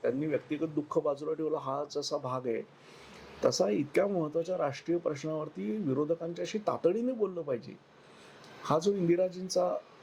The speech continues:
<clears throat> स्वभाव किंवा त्यातलं जे त्यांचं प्राधान्य याच्यातून आपल्याला त्यांच्या दोघांमधलं संवाद किंवा रिलेशन कसं होतं हे आपल्या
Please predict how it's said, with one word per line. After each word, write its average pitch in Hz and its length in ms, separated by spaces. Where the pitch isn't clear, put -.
<clears throat> - 140
स्वभाव 117 560
किंवा 127 180
त्यातलं 120 340
जे 117 140
त्यांचं 127 360
प्राधान्य 110 580
याच्यातून 208 400
आपल्याला 214 360
त्यांच्या 180 420
दोघांमधलं 190 720
संवाद 151 440
किंवा 170 160
रिलेशन 151 460
कसं 147 220
होतं 123 320
हे 151 60
आपल्या 143 320